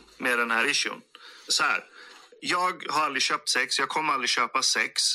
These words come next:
Jag har en dotter, jag hoppas med allt jag kan att hon aldrig någonsin ger sig in i den här branschen. För att jag personligen tycker det är äckligt.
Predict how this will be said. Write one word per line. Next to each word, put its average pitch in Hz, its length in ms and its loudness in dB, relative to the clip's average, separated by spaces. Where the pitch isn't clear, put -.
Jag 135 140 0
har 139 140 0
en 135 120 -4
dotter, 123 580 -2
jag 123 100 2
hoppas - 800 -2
med - 180 0
allt 151 360 0
jag - 140 0
kan 131 280 2
att 123 140 -2
hon 151 260 -4
aldrig 127 440 0
någonsin 120 380 -2
ger 113 100 0
sig 113 160 -2
in 110 40 -2
i 107 40 -4
den 101 80 0
här 104 100 0
branschen. 113 580 0
För 156 100 2
att 160 180 -2
jag 180 340 -2
personligen 151 640 -2
tycker 190 340 -2
det 127 180 -2
är 139 120 2
äckligt. - 460 -2